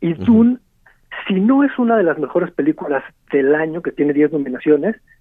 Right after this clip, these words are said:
Speaker 1: sin duda, visualmente es una de las cosas más impresionantes que se han hecho en muchos, muchos años.
Speaker 2: Totalmente de acuerdo.
Speaker 1: Eh,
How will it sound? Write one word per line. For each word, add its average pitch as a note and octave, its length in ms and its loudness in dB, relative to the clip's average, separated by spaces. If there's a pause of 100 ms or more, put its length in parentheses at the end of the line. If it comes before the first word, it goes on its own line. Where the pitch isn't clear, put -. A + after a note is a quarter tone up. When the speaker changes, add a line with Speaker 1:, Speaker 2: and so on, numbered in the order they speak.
(280)
Speaker 1:
sin E3+ 280 -4
duda, G3 440 2
visualmente F3 840 0
es D#3+ 100 -6
una E3+ 120 2
de C#3+ 40 4
las B2+ 120 -2
cosas D3+ 260 -8
más D#3 180 0
impresionantes C3+ 720 -6
que C#3 140 -10
se C#3 100 -6
han C3+ 120 -6
hecho D#3+ 340 -2 (420)
en D#3 260 -8
muchos, D#3+ 320 -4
muchos B2+ 300 -8
años. G#2+ 180 -10 (360)
Speaker 2:
Totalmente G#2+ 580 -6
de F#2+ 60 -4
acuerdo. F2+ 240 -2
Speaker 1:
Eh, - 180 -4